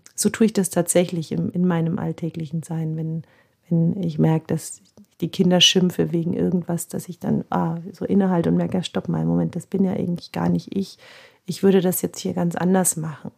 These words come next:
Und so, das ist die Einladung an uns alle, dass wir uns auf den Weg machen und damit nicht mehr aufhören,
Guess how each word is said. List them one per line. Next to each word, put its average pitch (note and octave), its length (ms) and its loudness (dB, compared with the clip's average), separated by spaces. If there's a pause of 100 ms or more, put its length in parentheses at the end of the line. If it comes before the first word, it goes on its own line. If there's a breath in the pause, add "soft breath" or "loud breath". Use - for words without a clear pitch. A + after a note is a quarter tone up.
(840 soft breath)
Und G3 640 6 (640)
so, G3 140 4
das F#3 180 4
ist - 320 -2
die - 80 2
Einladung G3 640 6
an G3 200 2
uns G3 300 2
alle, F#3 520 2 (360 soft breath)
dass - 280 0
wir E3+ 440 0 (460)
uns - 400 2
auf F3 160 -4
den F3 280 4
Weg G3 360 2
machen F#3+ 760 0
und F3+ 220 -2
damit F3 280 0
nicht A3 360 6
mehr A3 220 4
aufhören, F3+ 760 -2